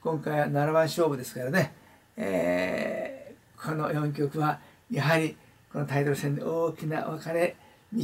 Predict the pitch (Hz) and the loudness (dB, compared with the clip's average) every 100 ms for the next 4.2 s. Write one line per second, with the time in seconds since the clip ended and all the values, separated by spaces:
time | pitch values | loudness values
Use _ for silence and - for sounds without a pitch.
0 | - 160 151 165 175 - - 147 - 143 | -2 -2 4 6 4 0 -10 -12 -6 0
1 | 143 160 156 - - - - - _ _ | 2 6 6 6 -6 -12 -20 -20 _ _
2 | _ _ _ 143 139 202 196 160 - - | _ _ _ 4 10 10 10 6 2 -14
3 | _ - 78 78 82 73 - - - 147 | _ -8 -4 -2 0 0 -2 -4 -2 0
4 | 175 - | 2 0